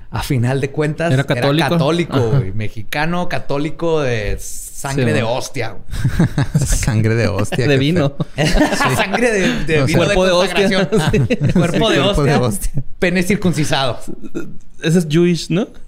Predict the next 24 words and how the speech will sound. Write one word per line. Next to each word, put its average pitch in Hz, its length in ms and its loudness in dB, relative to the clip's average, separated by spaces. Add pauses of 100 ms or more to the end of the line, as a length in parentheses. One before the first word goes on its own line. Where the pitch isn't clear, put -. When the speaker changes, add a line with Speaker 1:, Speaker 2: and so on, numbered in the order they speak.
(100)
Speaker 1:
No, 151 160 -4
también 143 240 -2
católico. 147 680 -4
Speaker 2:
¿Sí? 294 300 0 (140)
Speaker 1:
Sí. 180 280 -4 (540)
O 147 60 -8
sea, 151 120 -2
el, 135 220 -2 (500)
los 160 200 -2
hombres, 247 480 0
en 160 100 0
México 165 380 -2
hay 170 80 0
muchos 143 320 -2
hombres 151 240 -2
circuncisados 180 760 -4
o 147 220 -2
como 135 240 -4
se 113 320 -6
conoce 120 720 -4 (100)
bien, 131 400 -4
eh, 104 220 -6
con 104 220 -12
el, 92 100 -12